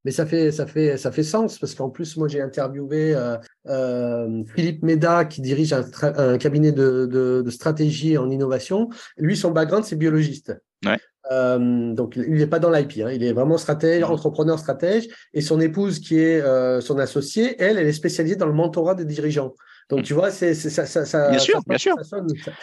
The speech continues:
Speaker 1: parce
Speaker 2: Bien
Speaker 1: qu'il y a,
Speaker 2: sûr.
Speaker 1: il y a, il y a un vrai besoin, entre guillemets, l'innovation. Euh, alors, pour, pour paraphra-, pour paraphraser encore une fois Philippe, euh, que je salue, euh, c'est, euh, que l'innovation, c'est un sport de combat. Et moi, je rajoute souvent, c'est un sport de, c'est, c'est du, c'est du M M A sans règles, par-, parfois sans règles.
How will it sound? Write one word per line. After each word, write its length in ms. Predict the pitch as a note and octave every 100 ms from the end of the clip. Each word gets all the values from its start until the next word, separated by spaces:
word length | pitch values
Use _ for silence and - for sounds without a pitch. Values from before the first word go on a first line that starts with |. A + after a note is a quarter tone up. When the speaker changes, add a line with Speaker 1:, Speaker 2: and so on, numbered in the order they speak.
| -
Speaker 1:
parce 140 | - C#3+
Speaker 2:
Bien 20 |
Speaker 1:
qu'il 40 |
y 40 | F3+
a, 40 |
Speaker 2:
sûr. 80 | F#3
Speaker 1:
il 60 |
y 40 | F3
a, 120 | F3
il 60 | F3
y 40 |
a 60 | E3+
un 60 |
vrai 160 | D#3 G#3+
besoin, 340 | F#3+ E3+ G#3+
entre 180 | F3 D#3
guillemets, 360 | D3 D3 F3 G#3 - -
l'innovation. 800 | D#3+ F3 E3+ D#3+ - G#3 G#3+ D#3
Euh, 280 | C#3 C3 B2+
alors, 240 | C3 C#3
pour, 240 | D3 D3 D#3+
pour 200 | D#3 D#3
paraphra-, 480 | D3 D3+ E3 D#3+
pour 220 | D#3 C#3 -
paraphraser 500 | D#3 D#3+ D#3+ D3 D#3+
encore 220 | D3+ D3+
une 80 | C#3
fois 140 | D#3
Philippe, 340 | - D#3 D#3 C3+ B2 - - - -
euh, 380 | C#3 C3+ C3 B2
que 60 |
je 120 | A#2+
salue, 320 | B2 D3 A3 A#3+ - - -
euh, 180 | D3+ D3
c'est, 400 | - E3+ D#3+ D#3
euh, 300 | C#3 C3+ C3
que 220 | D3 C#3+ D3
l'innovation, 420 | D#3+ E3 D#3 A3
c'est 120 | F3+
un 40 | D#3
sport 220 | F3 E3
de 80 | D#3
combat. 400 | D#3+ D3+ C3 - -
Et 80 |
moi, 120 | C#3+ E3+
je 100 | D3+
rajoute 240 | D3+ E3
souvent, 220 | E3 G3+
c'est 120 | F#3+
un 60 | D#3
sport 240 | D#3 E3+
de, 80 | D#3+
c'est, 160 | D#3 D#3
c'est 140 | D#3
du, 180 | D3 D3+
c'est 160 | D#3+ D3+
du 120 | D#3+
M 160 | E3
M 180 | D#3+ D#3
A 200 | F3+ G3
sans 180 | F#3 F3
règles, 320 | D#3 C#3+ A2+ A2+
par-, 160 | G#2+ -
parfois 320 | D#3 - G3
sans 180 | F3+ D3+
règles. 280 | B2+ A2